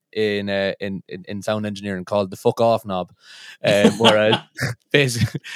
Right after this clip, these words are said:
Speaker 1: if someone comes up and asks you, "Oh, can I get more, can, can you make it sound more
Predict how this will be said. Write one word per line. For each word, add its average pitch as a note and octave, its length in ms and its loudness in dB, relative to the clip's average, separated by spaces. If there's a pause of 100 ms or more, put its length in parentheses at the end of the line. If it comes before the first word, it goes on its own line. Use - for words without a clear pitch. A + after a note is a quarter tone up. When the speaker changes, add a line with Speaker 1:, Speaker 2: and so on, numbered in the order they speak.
(180)
Speaker 1:
if B2 80 0
someone D3+ 220 4
comes C#3+ 240 2
up C#3 140 6
and B2 100 2
asks B2 300 2
you, A2 80 2
"Oh, B2 120 6
can B2+ 140 -6
I B2+ 80 2
get C#3 240 4
more, C3 400 6
can, B2 220 -2
can B2+ 140 -4
you B2 60 0
make C3+ 220 2
it C3 80 -2
sound B2+ 300 0
more A#2+ 340 4